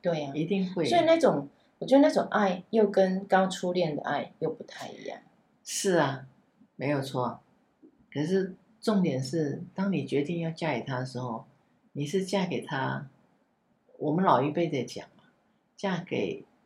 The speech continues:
Speaker 2: 嫁给对方或是娶对方，就是你嫁了一个家庭，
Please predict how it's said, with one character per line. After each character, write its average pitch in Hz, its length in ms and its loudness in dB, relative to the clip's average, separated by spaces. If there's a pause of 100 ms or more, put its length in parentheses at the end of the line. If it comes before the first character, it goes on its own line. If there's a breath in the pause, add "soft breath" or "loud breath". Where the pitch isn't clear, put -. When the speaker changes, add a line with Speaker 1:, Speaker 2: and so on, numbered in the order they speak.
(420)
Speaker 2:
嫁 185 300 -2
给 117 180 -4
对 135 240 0
方 135 300 -4
或 147 120 -4
是 143 220 -6
娶 - 380 -8
对 117 260 -2
方， - 300 -12 (480)
就 151 160 -6
是 143 160 -8
你 107 160 -6
嫁 107 240 -4
了 95 100 -4
一 - 80 -8
个 - 120 -10
家 - 300 -10
庭， - 200 -16